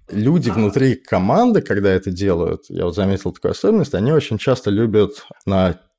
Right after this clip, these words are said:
Speaker 1: технические задолженности оставлять. Ну, типа, у нас нет, но вот мы как бы хотим сейчас замерзать, вот давайте мы там техническую задолженность сделаем какую-нибудь, и потом сделаем. Нет, не сделаете. Давайте вы вот сейчас будете это делать,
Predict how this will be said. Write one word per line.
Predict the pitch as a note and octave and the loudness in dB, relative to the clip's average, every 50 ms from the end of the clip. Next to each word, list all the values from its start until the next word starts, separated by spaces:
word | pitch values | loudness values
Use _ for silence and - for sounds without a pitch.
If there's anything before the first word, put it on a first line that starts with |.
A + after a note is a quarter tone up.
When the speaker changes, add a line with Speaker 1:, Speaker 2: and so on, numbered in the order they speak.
| _ _ | _ _
Speaker 1:
технические | - - G2 - A#2 G#2 F#2+ - - - F2+ | -8 -6 -4 -2 -2 -2 -2 -2 -4 -4 0
задолженности | F2 F#2 F2 G2+ G2 E2+ - - - D#2+ - - - | 0 0 2 2 0 0 -2 -6 -10 -12 -12 -12 -12
оставлять. | - - - - E2 E2 F2 D#2+ - - - | -12 -8 -6 -6 -4 -2 -2 -4 -4 -4 -2
Ну, | C3+ E3 E3 | 0 0 0
типа, | E3+ - - - | 0 -2 -2 0
у | B2 | 0
нас | A#2+ A2+ G#2 - | 0 0 0 0
нет, | F3 F#3+ G#3 G3 - | 0 2 2 0 0
но | G#2+ G2 G2+ | 0 2 2
вот | G#2 G2 - - | 0 0 -2 -4
мы | F#2+ G2 G#2 G#2 | -4 -2 -2 -4
как | F#2+ - - F#2+ F#2 | -4 -4 -4 -4 -4
бы | E2+ - | -6 -8
хотим | - - F#2+ F#2 - A2+ G2 | -6 -4 -4 -2 -2 -4 -4
сейчас | - - G#2+ F2 | -2 -4 -4 -4
замерзать, | F2+ G2+ C3+ F#3 A3 G#3 F3+ - A#2+ G#2 - - | -2 0 2 2 2 2 2 -2 -6 -8 -4 -4
вот | G2+ F#2+ E2+ | -4 -2 0
давайте | G2 F#2+ G2+ G2+ G2 - - | 0 0 0 0 -2 -4 -6
мы | E2+ - | -8 -6
там | - F2 E2+ E2 E2 - _ _ | -6 -6 -6 -8 -10 -12 _ _
техническую | - - F#2 B2 A#2+ F#2+ - - - G#2 | -18 -8 -4 -4 -4 -4 -4 -6 -6 -4
задолженность | F2 F#2 F#2 G2 G#2+ G2+ F#2 - - F2 - - | -2 -2 0 0 0 0 -2 -2 -6 -8 -10 -10
сделаем | F#2+ F#2+ D3+ G3+ A3+ G#3 E3 C3+ | -6 -2 2 4 4 4 2 0
какую-нибудь, | - A2+ - - A#2+ G2+ F#2+ - | -2 -2 -2 -2 -2 -2 -4 -4
и | |
потом | - G2 - - B2 A2+ | -4 -4 -2 0 -2 -2
сделаем. | F#2 F2 F2+ G2 F2 F2+ F2+ F2+ F#2+ F#2+ - - - - - - - _ _ _ _ - | -2 -2 -2 -2 -2 -2 -4 -6 -8 -8 -12 -16 -20 -20 -20 -20 -20 _ _ _ _ -4
Нет, | - B2+ C#3+ D#3 D#3 D#3 - C#3+ | -2 0 2 4 2 2 2 2
не | C3 A#2 | 0 0
сделаете. | G2+ G2 A2+ A2 F#2+ F#2 E2+ E2+ E2 - - - - - _ _ _ _ _ _ _ _ _ _ _ _ | 2 2 2 2 4 2 2 -2 -4 -8 -12 -18 -20 -20 _ _ _ _ _ _ _ _ _ _ _ _
Давайте | - - F#2+ G2 G#2+ A2+ B2 A#2 A#2 - A#2+ G#2 | -12 -8 -2 0 2 4 4 2 2 0 0 0
вы | G2 F#2+ F#2+ G2 F#2+ F#2 F#2 F2 | 2 2 2 2 2 0 0 0
вот | F2 F2+ E2+ | -2 -4 -6
сейчас | - - G#2 - - F#2+ F2 E2 | -6 -6 -8 -4 -2 -2 -2 -2
будете | E2 E2+ E2 E2 E2 - - | -2 -4 -4 -6 -6 -6 -6
это | E2+ E2+ - F#2 | -6 -4 -4 -6
делать, | F2+ C3 F#3 G3 F3 - - - - - | -2 0 2 2 2 2 0 -2 -6 -12